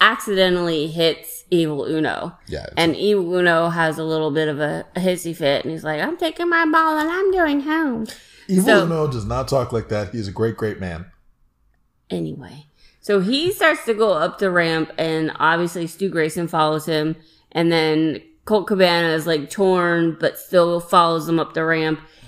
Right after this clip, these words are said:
Speaker 1: And then Negative One comes out with Amanda, Hubert, and, uh, Ty Conte and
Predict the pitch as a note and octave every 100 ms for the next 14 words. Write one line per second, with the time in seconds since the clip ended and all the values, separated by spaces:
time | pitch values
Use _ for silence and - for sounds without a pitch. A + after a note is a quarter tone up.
0 | _ F3+ E3 D#3+ D#3 D#3 D#3 E3 D#3+ F3
1 | G3 G#3+ F#3 F3+ E3+ F3 F#3+ F3 E3+ E3
2 | D#3 D3 D#3+ D#3+ D#3 D#3 - - F3 F#3+
3 | F#3+ F3+ F3+ E3+ E3+ - F#3 G3 E3+ E3
4 | D#3 - D#3+ D#3+ D#3 D#3 D3+ - _ _
5 | - D#3+ D#3 D3 G3 F3+ F3 D3+ D3+ C#3+
6 | - D3 C#3+ D3 D3